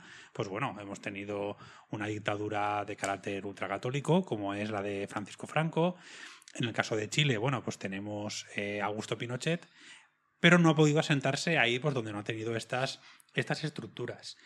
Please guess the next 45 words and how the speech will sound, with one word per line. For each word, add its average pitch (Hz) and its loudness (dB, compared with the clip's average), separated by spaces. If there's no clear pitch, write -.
Y 160 0
se 175 2
caracteriza 160 6
sobre 170 6
todo 160 4
porque 151 2
el 123 0
yunque 151 2
no 143 4
es, 156 2
tú 143 0
no 143 4
puedes 139 6
ir 123 2
al 117 2
registro 123 0
de 113 -2
asociaciones 110 -4
y 107 -6
descubrirlo, 127 0
sino 117 -8
que 117 -6
es - -6
un 135 0
grupo 156 0
secreto. - -2
¿Cómo 156 8
sabemos 156 10
que 147 6
existe? 143 2
Bueno, 107 -6
pues 120 -4
porque 98 -8
se - -4
han 98 -4
filtrado 107 -2
vídeos, 160 6
hay 98 -2
investigaciones, 147 0
¿no? 139 0
De 131 -4
que 113 0
hasta, - -6
tienen 117 -4
hasta, 110 0